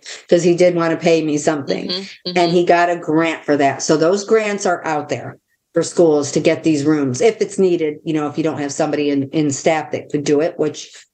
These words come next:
Speaker 1: I'm sure they could. But so anyways, I would never forget this one, one kid. That room was always busy. I would sometimes have to sing, hang a sign on the door, um, you know,
Speaker 2: Capacity
Speaker 1: twenty minutes
Speaker 2: full.
Speaker 1: before. Yeah,
Speaker 2: Oh.
Speaker 1: yeah. And I could fit a good fifteen in there.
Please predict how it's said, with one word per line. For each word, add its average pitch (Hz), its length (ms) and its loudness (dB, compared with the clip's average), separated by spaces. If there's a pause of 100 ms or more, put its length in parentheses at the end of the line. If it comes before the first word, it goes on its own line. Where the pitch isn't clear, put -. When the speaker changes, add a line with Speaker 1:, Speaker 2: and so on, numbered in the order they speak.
Speaker 1:
I'm 156 120 -2
sure 147 220 2
they 135 120 2
could. 143 380 0
But - 240 0 (1120)
so 196 80 2
anyways, 214 380 2
I 165 60 2
would 165 100 -2
never 226 180 0
forget 220 240 -2
this 196 180 -6
one, 170 140 -2 (160)
one 175 180 -2
kid. 156 300 -4
That 180 200 0
room 185 160 -2
was 160 120 -4
always 151 240 -4
busy. - 460 -8
I 180 100 2
would 208 120 -4
sometimes 185 400 -2
have 156 140 -4
to 151 100 -4
sing, 160 320 -2 (120)
hang 156 220 2
a 147 40 0
sign 156 300 -2
on 147 100 -2
the 143 60 -2
door, 143 360 0 (380)
um, 143 380 -2 (320)
you 156 120 2
know, 143 200 -2
Speaker 2:
Capacity 196 260 -4 (200)
Speaker 1:
twenty 160 60 2
minutes 151 260 -2
Speaker 2:
full. 202 240 2
Speaker 1:
before. 160 260 2 (520)
Yeah, 170 320 0
Speaker 2:
Oh. - 80 -20
Speaker 1:
yeah. 147 300 -4 (360)
And 175 180 2
I 254 100 0
could - 220 -8
fit 294 240 0
a 190 80 -2
good 196 220 -4
fifteen 196 420 -2
in 139 160 -6
there. - 280 -12